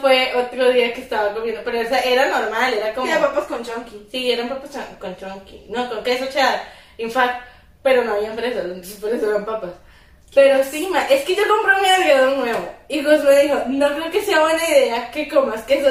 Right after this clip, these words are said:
Speaker 1: cheddar en el edredón nuevo". Y yo dije, "No me digas qué hacer", y manché el edredón nuevo. <laughs>
Speaker 2: Sí.
Speaker 1: Y ya. <laughs> Eso es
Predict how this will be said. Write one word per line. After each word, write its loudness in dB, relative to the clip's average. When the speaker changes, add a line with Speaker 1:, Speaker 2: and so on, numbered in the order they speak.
Speaker 1:
cheddar -2
en 0
el 4
edredón 2
nuevo". -2
Y -2
yo -4
dije, 0
"No 4
me 2
digas 2
qué -2
hacer", -2
y -12
manché -8
el -6
edredón 0
nuevo. -10
<laughs> -12
Speaker 2:
Sí. -8
Speaker 1:
Y -10
ya. -2
<laughs> -4
Eso -4
es -6